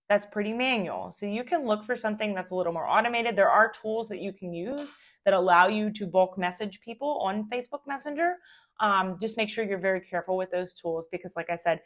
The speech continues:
the algorithm, it will put you in Facebook jail. And then once you get a feel for who your audience is, you're better equipped to provide them that value. You're better equipped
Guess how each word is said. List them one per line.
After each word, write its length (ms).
the 80
algorithm, 500
it 180
will 180
put 300
you 80
in 160
Facebook 520
jail. 280
And 100
then 140
once 220
you 140
get 200
a 80
feel 300
for 160
who 100
your 240
audience 500
is, 320
you're 100
better 320
equipped 520
to 80
provide 500
them 180
that 200
value. 420
You're 120
better 520
equipped 520